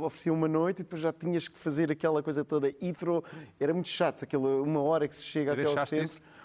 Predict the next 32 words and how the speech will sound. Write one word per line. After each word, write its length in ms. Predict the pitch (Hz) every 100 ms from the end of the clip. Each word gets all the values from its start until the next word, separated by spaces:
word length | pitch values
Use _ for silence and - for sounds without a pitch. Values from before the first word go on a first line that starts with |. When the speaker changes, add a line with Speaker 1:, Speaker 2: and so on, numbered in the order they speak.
| -
Speaker 1:
O 120 | - 131
que, 80 | - -
o 80 | 175
mais 180 | 180 175
gostava 260 | - 185
era 60 | 190
os 60 | 190
hotéis 260 | 190 190
cinco 140 | 208 190
estrelas, 380 | - 160 151 -
Speaker 2:
Mas 100 | 156
diz-me 180 | 202
Speaker 1:
confesso. 100 | 185
Speaker 2:
lá, 60 | 139
que 60 | -
tu 100 | 214
quando 180 | 226 202
tinhas 220 | 208 170
conversa 400 | 175 175 - 156
no, 200 | 151 147
nos 200 | 139 113
bares 260 | 131 139
e 60 | 123
não 100 | 127
sei 120 | 127
o 40 | 123
quê, 100 | 131
dizias 320 | 113 151 135
que 80 | 139
o 40 |
teu 120 | 147
nome, 240 | 139 147